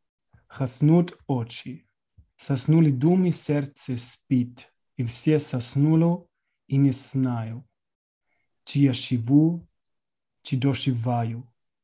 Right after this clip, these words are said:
Či tak po svitu oločus. Bo vše ne plaču i ne smijus, dole, deti, dole,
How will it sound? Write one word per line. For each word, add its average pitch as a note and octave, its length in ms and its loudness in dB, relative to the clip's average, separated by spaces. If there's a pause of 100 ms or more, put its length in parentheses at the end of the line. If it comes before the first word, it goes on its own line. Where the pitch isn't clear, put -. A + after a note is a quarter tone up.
(520)
Či B2 200 -12
tak D3 420 -2
po B2+ 100 -10
svitu E3 640 0 (400)
oločus. A#2+ 920 -6 (840)
Bo C3+ 140 0
vše A#2+ 340 -2
ne B2 140 0
plaču C#3+ 680 0
i B2+ 60 0
ne B2+ 140 -2
smijus, B2 920 0 (800)
dole, B2 540 0 (520)
deti, A#2+ 760 -4 (1000)
dole, D3+ 580 4